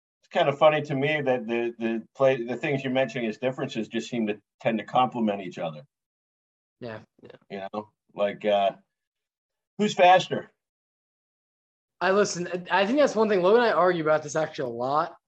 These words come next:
Speaker 2: Uh, I think I am faster. I think I run the bases a little bit better too, specifically. I have a few more stolen bases than Logan did last year. You can check N J dot com
Speaker 3: I
Speaker 2: for
Speaker 3: said
Speaker 2: that.
Speaker 3: that's gonna hit more home runs than him. I don't have the chance to see
Speaker 2: Yeah,
Speaker 3: this.
Speaker 2: Logan, yeah. Uh, yeah.
Speaker 1: Right. That's right. And, and,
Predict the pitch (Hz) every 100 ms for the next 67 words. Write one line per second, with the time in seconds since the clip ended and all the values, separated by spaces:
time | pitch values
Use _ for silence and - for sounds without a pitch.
0 | _ 156 151 139 135 - _ _ 160 190
1 | 214 185 147 170 175 165 165 165 165 190
2 | 151 170 175 160 160 131 156 156 165 160
3 | 160 143 156 165 160 - 165 160 - 143
4 | 156 165 170 180 - _ _ _ - 160
5 | 175 180 175 - 180 160 - 170 143 156
6 | 151 147 160 160 156 156 151 160 156 180
7 | 135 131 151 135 143 135 135 123 131 147
8 | 160 190 180 185 185 214 190 180 170 165
9 | 160 170 143 139 147 139 147 147 139 123
10 | 147 139 123 147 147 151 160 160 151 135
11 | 127 - _ _ _ _ - - - 175
12 | 147 117 - - 156 139 117 _ _ _
13 | _ _ _ _ _ _ _ 147 117 113
14 | 131 127 123 117 131 131 127 135 135 139